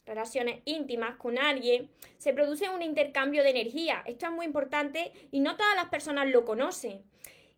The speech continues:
Y, y mira, casi todas, o la mayor parte de las mujeres, pues somos más emocionales. Entonces, después de tener la primera relación con alguien,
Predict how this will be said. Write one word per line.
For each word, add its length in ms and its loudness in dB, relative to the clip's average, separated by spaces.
Y, 440 -2
y 80 0
mira, 480 0
casi 360 0
todas, 680 2
o 340 4
la 120 4
mayor 320 4
parte 300 2
de 100 6
las 160 2
mujeres, 680 2
pues 120 -6
somos 280 0
más 260 2
emocionales. 680 -2
Entonces, 680 -2
después 420 2
de 120 4
tener 220 0
la 120 0
primera 340 0
relación 600 0
con 220 0
alguien, 560 0